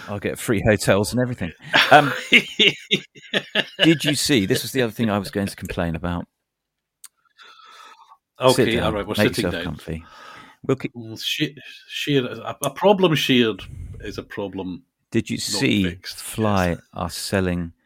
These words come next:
Speaker 1: their figures, fifteen pounds a pop,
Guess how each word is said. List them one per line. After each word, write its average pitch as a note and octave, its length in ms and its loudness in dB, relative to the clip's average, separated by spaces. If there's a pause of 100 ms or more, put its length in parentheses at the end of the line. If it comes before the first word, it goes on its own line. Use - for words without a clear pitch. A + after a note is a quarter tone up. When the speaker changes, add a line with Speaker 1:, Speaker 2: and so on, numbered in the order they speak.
(240)
Speaker 1:
their E2+ 320 -2
figures, E2 600 -6 (440)
fifteen A#2 480 -2
pounds E2 300 -6
a - 40 -20
pop, - 360 -8